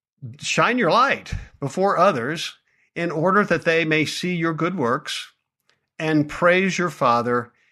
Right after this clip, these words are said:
in heaven. Oh my goodness, there's so much more here. I love it. Context is everything. Remember,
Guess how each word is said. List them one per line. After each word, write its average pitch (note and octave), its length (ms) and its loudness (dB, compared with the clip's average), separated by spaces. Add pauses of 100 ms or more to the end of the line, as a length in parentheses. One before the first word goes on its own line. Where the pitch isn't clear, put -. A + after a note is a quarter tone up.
(180)
in C3 240 -4
heaven. E3 640 -4 (300)
Oh C#3+ 160 0
my C3 140 -2
goodness, A#2+ 240 -4
there's C#3+ 160 -2
so F3 80 0
much D#3+ 220 -2
more C#3 240 0
here. C3+ 340 -2 (340)
I C3 120 -6
love D3+ 280 4
it. E3 220 0 (400)
Context F3 540 0
is C3+ 120 -2
everything. D#3+ 560 0
Remember, D#3 800 2